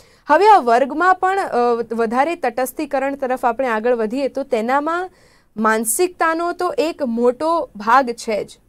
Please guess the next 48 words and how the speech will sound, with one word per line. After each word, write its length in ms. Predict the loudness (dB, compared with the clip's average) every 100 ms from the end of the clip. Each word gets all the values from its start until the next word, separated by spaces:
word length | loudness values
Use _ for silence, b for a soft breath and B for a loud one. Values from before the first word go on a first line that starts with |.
| -8
પણ 140 | -6
તેની 280 | -2 -2 0
સાથે 300 | 4 2 2
સાથે 440 | 0 0 -2 -8 b b b
શિક્ષણનો 640 | -6 -4 2 4 4 2
પણ 160 | 0
સૌથી 400 | -6 -6 -6 -6
મોટો 260 | -6 -8 -12
એક 140 | -16
ભાગ 220 | -18 -20 -20
છે. 220 | _ -20 _ _ _ _ _ _ _ _ _
વિચારવાનું 680 | -2 4 6 6 4 2 0
આપણે 300 | 2 2 2
સૌએ 440 | -2 2 2 2 -2
છે 200 | -2 -6
કે 120 | -4
આપણે 480 | 2 2 2 -4 -6
એક 80 | -8 -4
એવા 320 | 0 4 4
સમાજ 500 | 2 -4 -2 0 0
હેઠળ 520 | 0 0 0 0 -2 -2 -4
આગળ 300 | -2 0 -2
વધી 300 | -2 -2 -2
રહ્યા 260 | 2 2
છે, 120 | 2
આપણે 320 | 0 0 -2 -4
એક 240 | -8 -6
એવું, 460 | -4 -4 -4 -6 -8 b b 0
આપણે 340 | 2 2 -4
એક 100 | -4
એવા 240 | -2 2 2
દેશમાં 680 | 0 0 -2 -2 0 2
આગળ 240 | 2 2 0
વધી 240 | 0 -6
રહ્યા 260 | -6 -2 -2
છે 160 | -4
કે 120 | -6 -4
જે 120 | -4
દેશ 400 | -4 -4 -4 -4
ડેવલપિંગ 680 | -2 -2 2 2 2 -2 -2
કન્ટ્રી 380 | -2 -2 -6
તરીકે 420 | -4 -4 -4 -8 -8
બીજા 400 | -8 0 2 2
દેશોની 540 | 0 -4 -4 -6 -6
સરખામણીએ 680 | -6 -8 -8 -10 -8 -8 -6
આપણે 420 | -4 -4 -4 -6
એક 120 | -4
આપણી 420 | -4 -4 -4 -8